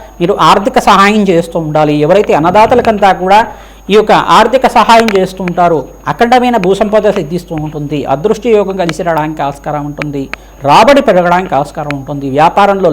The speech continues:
లాభాలు గణించడానికి ఆస్కారం ఉంటుంది. శ్రీమాత్రే నమః. రెండు వేల ఇరవై ఆరు జనవరి మాస ఫలితాల్లో భాగంగా జనవరి నెలలో విశేషంగా మేషాది ద్వాదశ రాశుల వాళ్ళకి ఎటువంటి పరిష్కారం ఆచరిస్తే కనుక పుణ్యయోగం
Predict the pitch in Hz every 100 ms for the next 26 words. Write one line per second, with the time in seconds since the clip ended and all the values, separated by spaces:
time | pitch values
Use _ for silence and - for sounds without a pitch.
0 | 139 170 233 233 202 185 170 160 170 139
1 | 135 - 139 139 139 143 135 - - -
2 | - - 156 156 143 139 - 143 131 123
3 | 127 - - - - - _ _ - _
4 | - 190 262 285 269 262 262 262 269 -
5 | 208 233 262 233 220 226 226 240 240 240
6 | 226 208 202 220 247 254 - 160 180 214
7 | 247 240 226 240 180 190 247 247 254 233
8 | 196 175 220 247 262 247 254 240 220 226
9 | 247 254 240 233 240 240 233 240 240 247
10 | 240 - - - 175 180 269 262 254 220
11 | 214 - 226 220 208 208 202 185 - 185
12 | 185 175 175 - 180 190 196 196